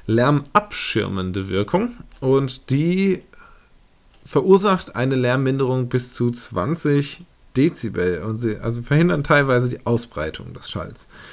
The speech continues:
Ihre Wirksamkeit hängt allerdings von mehreren Faktoren ab.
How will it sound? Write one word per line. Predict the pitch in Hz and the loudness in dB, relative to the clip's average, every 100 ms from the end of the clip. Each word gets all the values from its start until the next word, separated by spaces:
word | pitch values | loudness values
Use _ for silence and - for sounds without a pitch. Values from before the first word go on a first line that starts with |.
| - - - - - | -20 -20 -20 -8 4
Ihre | 151 151 147 139 | 6 8 8 6
Wirksamkeit | 131 185 - 143 135 - 135 147 - | 6 4 4 0 0 0 2 2 0
hängt | 156 202 202 | 0 0 -2
allerdings | - 147 139 139 143 - | 2 4 4 0 -2 -2
von | 123 117 110 | -2 0 0
mehreren | 120 131 123 120 | 0 0 0 -2
Faktoren | 107 98 - 151 190 | -4 -6 -2 0 2
ab. | 185 - | 0 -2